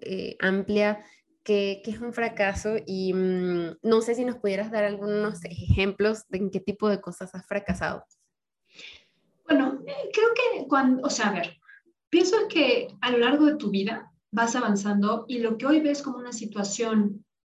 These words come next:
Speaker 2: adversa, a lo mejor ya que caminaste diez kilómetros y volteas, lo ves y dices, "Ah, creo que fue algo incluso bueno porque me hizo virar de dirección y yo iba hacia allá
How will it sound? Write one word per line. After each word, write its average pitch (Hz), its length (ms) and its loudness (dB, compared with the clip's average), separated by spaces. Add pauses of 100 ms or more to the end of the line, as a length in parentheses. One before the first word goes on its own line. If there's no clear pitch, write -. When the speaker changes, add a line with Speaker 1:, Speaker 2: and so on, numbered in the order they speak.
(420)
Speaker 2:
adversa, 202 720 -4
a 240 60 -2
lo 226 80 2
mejor 214 280 4
ya 277 120 4
que 294 120 0
caminaste 226 500 0
diez 233 180 -2
kilómetros 220 520 -2
y 202 40 -6
volteas, 190 560 -6 (580)
lo 233 140 2
ves 247 240 2
y 214 60 -4
dices, 220 580 -2
"Ah, 339 340 2
creo 302 140 2
que 370 120 0
fue 285 260 4
algo 240 240 0
incluso 254 400 -2
bueno 220 320 4
porque 202 260 2
me 202 120 6
hizo 247 520 -4 (260)
virar 220 400 4
de 240 100 0
dirección 220 680 0
y 214 120 -2
yo 220 80 4
iba 226 140 2
hacia 233 200 -4
allá 226 400 -2